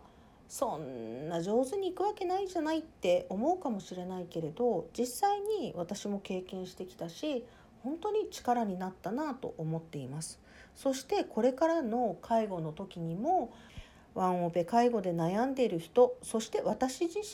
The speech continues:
身も一緒になって助けてもらったり、助けたりっていう関係づくりができたらいいなと思っています。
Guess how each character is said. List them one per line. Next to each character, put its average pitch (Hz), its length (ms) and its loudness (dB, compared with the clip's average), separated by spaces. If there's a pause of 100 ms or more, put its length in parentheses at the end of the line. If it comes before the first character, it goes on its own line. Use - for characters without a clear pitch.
(200)
身 330 60 0
も 311 300 0 (300)
一 196 140 -4
緒 196 180 -4
に 196 120 -4
な 220 120 -2
っ 226 60 -6
て 330 300 -4 (320)
助 175 220 -8
け 214 40 -10
て 196 60 -8
も 165 140 -4
ら 160 100 -2
っ 165 60 -6 (100)
た 403 100 0
り、 381 140 -4 (160)
助 175 260 -8
け 170 60 -12
た 196 80 -8
り 277 120 -4
っ 339 40 -4
て 269 240 -6
い 233 180 -2
う 302 40 -6
関 190 280 -6
係 165 140 -2
づ 165 160 -2
く - 120 -4
り 170 100 -2
が 165 100 -2
で 226 120 0
き - 100 -16
た 302 140 0
ら 302 160 -4
い 339 180 -2
い 339 40 -2
な 370 140 0
と - 380 -2
思 156 220 -2
っ - 20 -6
て - 180 -10
い 131 120 -8
ま 165 160 -4
す。 - 200 -4